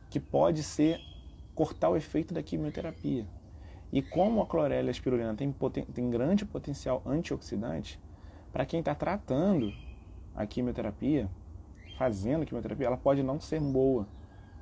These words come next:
porque ela pode diminuir esse potencial oxidante da quimio pra combater o tumor, tá?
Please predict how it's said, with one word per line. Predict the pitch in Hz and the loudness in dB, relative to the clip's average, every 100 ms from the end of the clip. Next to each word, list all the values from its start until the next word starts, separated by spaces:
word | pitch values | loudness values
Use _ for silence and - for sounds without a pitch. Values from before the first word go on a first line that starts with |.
| - - | -10 -8
porque | 107 127 | -2 2
ela | 127 | 2
pode | - 131 139 147 202 185 - | 2 2 2 0 -4 -8 -2
diminuir | 131 147 143 147 190 | 2 6 6 6 4
esse | 170 147 | 2 0
potencial | - 143 147 151 - 135 151 160 | -2 0 0 -2 -2 2 2 2
oxidante | 147 175 - - 156 127 143 190 - 170 - - - - - - | 2 2 -4 -6 -2 -2 -2 -6 -10 -12 -14 -16 -16 -14 -12 -4
da | 131 | -2
quimio | - - 131 147 165 - - - - | -2 0 2 2 -2 -10 -18 -20 -4
pra | 131 | -2
combater | 135 131 131 123 | 0 -2 0 -2
o | |
tumor, | 120 135 98 - - - - - - - - | 0 -2 -2 -6 -14 -16 -18 -18 -18 -18 -6
tá? | 101 | -6